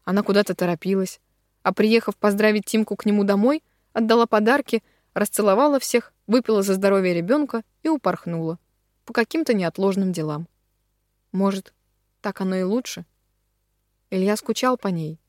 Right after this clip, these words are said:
Не то чтобы он каждый день думал о Юльке, конечно, нет. Он нормальный мужик, и его голова была занята контрактами, переговорами, другими рабочими делами, свиданиями с женщиной, но когда что-то напоминало о Юльке,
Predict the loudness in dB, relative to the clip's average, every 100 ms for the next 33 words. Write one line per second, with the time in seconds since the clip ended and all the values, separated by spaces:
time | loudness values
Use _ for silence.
0 | _ _ _ _ _ -10 -4 -2 -2 -2
1 | 0 0 0 0 0 0 0 0 0 0
2 | 0 -4 -2 -4 -6 -6 -2 0 0 -2
3 | -4 -4 -8 _ _ _ _ -6 0 2
4 | 4 2 2 0 -2 -2 -6 -8 _ _
5 | 0 2 2 4 4 4 2 2 0 -2
6 | 0 -2 -2 -2 0 0 0 0 0 _
7 | _ _ 0 2 2 2 4 4 2 0
8 | 0 0 2 2 2 2 0 0 -2 -2
9 | 0 0 0 -4 -10 _ _ -8 -2 0
10 | 2 0 0 -4 -2 0 0 0 -2 0
11 | 2 0 -2 _ _ _ _ _ -10 -2
12 | -2 -2 0 0 0 -2 0 2 2 2
13 | -2 -4 -8 -4 -2 -4 -6 -12